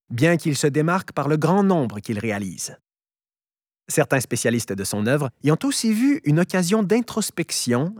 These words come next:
et une réflexion humaniste sur le concept du soi, qui trouve écho dans plusieurs philosophies et théories de son temps. L'identification de l'homme dans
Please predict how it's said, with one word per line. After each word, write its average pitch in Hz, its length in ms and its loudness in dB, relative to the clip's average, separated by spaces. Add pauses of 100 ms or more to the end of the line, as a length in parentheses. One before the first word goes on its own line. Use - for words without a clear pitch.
et 120 80 -2
une 117 160 2
réflexion 139 540 -2 (100)
humaniste 151 600 2
sur 101 180 -4
le 107 60 -2
concept 117 420 -2
du 98 160 -6
soi, 98 380 -6 (220)
qui 220 140 2
trouve 247 260 2
écho 202 260 0
dans 160 180 0
plusieurs 175 340 0
philosophies 165 680 -2
et 131 120 0
théories 117 400 0
de - 60 -14
son 90 200 -6
temps. - 240 -14 (960)
L'identification 165 880 2
de 151 140 2
l'homme 143 380 2
dans 113 280 -2